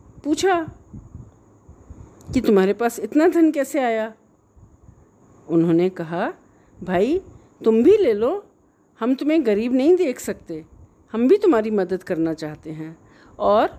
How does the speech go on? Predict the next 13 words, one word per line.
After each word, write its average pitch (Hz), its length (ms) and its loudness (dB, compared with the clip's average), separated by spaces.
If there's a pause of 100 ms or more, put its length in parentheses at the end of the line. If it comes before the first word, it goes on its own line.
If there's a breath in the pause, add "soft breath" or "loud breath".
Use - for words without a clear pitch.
(120)
गौरैया 175 600 0
और 151 300 -6
कद्दू 151 340 -8
की 156 160 -12
पूरी 147 340 -8
कहानी 208 420 4
भी 339 180 2
फॉक्स 262 400 -6
और 254 140 -2
एनवी 233 280 -2
को 247 120 -6
सुना 220 300 -2
दी। 214 200 -10